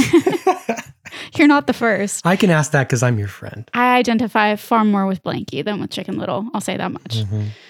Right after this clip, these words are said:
Speaker 2: However, Chicken Little was one of the stories that my mama read to me multiple, many times when I would stay at her house
Speaker 1: <laughs>
Speaker 2: around the same age. So really,
Speaker 1: I
Speaker 2: who's to say? What came first, the Chicken Little or the Blanky?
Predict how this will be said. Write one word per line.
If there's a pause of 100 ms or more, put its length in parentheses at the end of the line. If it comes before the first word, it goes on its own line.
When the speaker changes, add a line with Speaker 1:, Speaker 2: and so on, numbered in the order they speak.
(360)
Speaker 2:
However, (100)
Chicken
Little
was
one
of
the
stories
that
my
mama
read
to
me (200)
multiple,
many
times
when
I
would
stay
at
her
house
Speaker 1:
<laughs>
Speaker 2:
around
the
same
age. (220)
So
really,
Speaker 1:
I
Speaker 2:
who's
to
say?
What
came
first,
the
Chicken
Little
or
the
Blanky?